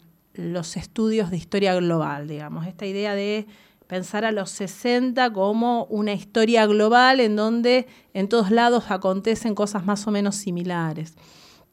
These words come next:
Y los sesenta parece como un gran irradiador de eso. De hecho, podríamos pensar que experiencias de rebelión juveniles, y sobre todo en clave de movimientos estudiantiles, hay en muchas partes del mundo,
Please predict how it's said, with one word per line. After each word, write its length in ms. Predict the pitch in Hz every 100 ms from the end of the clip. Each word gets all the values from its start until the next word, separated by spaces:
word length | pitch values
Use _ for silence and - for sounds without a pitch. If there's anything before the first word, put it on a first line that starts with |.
| _ _ _ _ _
Y 80 | 190
los 160 | 214 214
sesenta 340 | 214 277 285
parece 340 | 208 202 202
como 300 | 196 185 185
un 140 | 202 208
gran 280 | 208 214 202
irradiador 640 | 185 185 180 180 180 170
de 240 | 160 156
eso. 340 | 160 - 156 156
De 920 | 160 160 156 143 - - - 165 185
hecho, 260 | 214 214 202
podríamos 380 | 185 196 202
pensar 440 | 196 180 170 214 214
que 80 | 196
experiencias 540 | - 175 185 190 214
de 80 | 185
rebelión 540 | 180 170 175 196 214 214 - - _
juveniles, 800 | - - 196 202 247 294 247 170
y 20 |
sobre 280 | 175 185 185
todo 160 | 214 220
en 60 |
clave 220 | 208 202
de 80 | 214
movimientos 440 | 196 190 190 202 170
estudiantiles, 720 | 208 185 185 247 247 226 -
hay 240 | 214 226 - _ _ -
en 120 | 190
muchas 320 | 240 240 214
partes 340 | - 196 196 185
del 100 | 190
mundo, 480 | 240 269 240 214